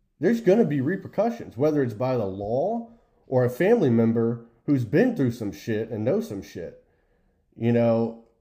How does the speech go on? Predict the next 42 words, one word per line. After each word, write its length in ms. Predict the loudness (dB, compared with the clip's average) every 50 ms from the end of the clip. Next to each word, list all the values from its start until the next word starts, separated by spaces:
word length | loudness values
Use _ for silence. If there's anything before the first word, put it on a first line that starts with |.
| _ _ -20
I'll 80 | -6
tell 140 | 0 0 2
you 100 | 4 4
right 120 | 4 4 4
now, 160 | 4 4 2
a 60 | 2
six-year-old 520 | 2 -2 -2 -2 -2 -2 -2 0 0 -2
shoots 240 | -2 -4 -6 -6 -4
one 140 | -4 -2 -2
of 60 | -2
my 160 | 0 -2 -2
significant 480 | -2 -4 -4 -4 -4 -4 -4 -4 -4 -4
other 340 | -2 -2 -4 -6 -8 -10 -14 _ _ _
or, 300 | -6 -4 -2 -2 -2 -4
or 280 | -6 -6 -8 -8 -8 -10 -14 -20 _ _ _ _ -4
my 160 | -2 0 0
significant 420 | 0 -2 -4 -4 -4 -4 -2 -2 -2
other 160 | 0 0 -2
or 260 | -2 -2 -2 0 0
a 60 | -2
family 360 | -2 -2 -2 -2 0 0 0 0
member, 420 | 0 -2 -4 -4 -6 -8 -8 -12 _ _ _ _ _ _ _ _ _ _ _ _ _ _ _ _ _ _
I'm 100 | -8 0
telling 220 | 2 4 6 6
you, 80 | 6 6
I, 220 | 4 4 4 2
I'm, 180 | 2 0 0 0
I'm, 300 | 0 2 2 2 0 -4 -10 -14 -16 -8 -4
I, 60 | -4
I, 560 | -4 -4 -4 -4 -4 -2 -4 -4 -4 -6 -8 -10 -12 _ -20 -20 _ _
I 80 | -2 2
don't 120 | 4 4
know 100 | 4 6
what's 180 | 6 4 4 4
gonna 220 | 2 0 2 2
happen, 400 | 2 2 0 0 -2 -2 -6 -6
but, 400 | -2 -2 0 0 -2 -4 -6 -10 -12 -8
you 160 | -6 -4 -2
know, 500 | 0 0 0 0 0 -2 -4 -6 -8 -12 -20 _ _ _ _ _ _ _ _ -20 -20 -20 _ _ _ _ _ -4
that's, 320 | -2 -2 -2 -2 -6 -10
that's 300 | -4 -2 -2 -2 -2 -2
risky. 460 | -2 -2 -2 -2 -6 -12 -18 -20 -20